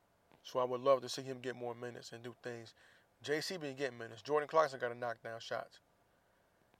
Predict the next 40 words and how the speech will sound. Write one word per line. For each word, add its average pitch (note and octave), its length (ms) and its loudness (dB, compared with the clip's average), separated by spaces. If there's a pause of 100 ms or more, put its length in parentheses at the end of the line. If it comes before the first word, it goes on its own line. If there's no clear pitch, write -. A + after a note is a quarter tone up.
I C3 140 4
do F3 220 -2
like D#3 280 10
that B2+ 120 -4
he's D3 180 -4
fearless, C#3 380 2
though. A#2+ 200 -10
He's C3 120 -10
gonna B2 180 -2
keep C#3+ 220 -10
taking B2+ 260 -2
shots - 400 2 (720)
until B2+ 220 -2
he A#2 100 -6
makes B2 320 -4
'em. - 60 -18 (640)
I A#2+ 80 -2 (100)
do D#3 140 -4
like C#3+ 240 8
that B2+ 120 2
he C3 100 -2
has B2 160 2
that A#2+ 180 -2
going A2+ 200 -4
for A#2+ 160 -6
him. A2+ 60 -8
That's B2 160 -2
that B2+ 240 0 (460)
Mamba B2+ 260 6
mentality B2 460 2
he B2 60 -8
picked B2+ 280 -4
up B2 180 0
while A#2 380 -2
over B2 220 0
there A#2 120 -2
learning A#2 240 -2
from A#2+ 100 -14
Kobe A2+ 220 -4
Bryant. A2+ 360 -4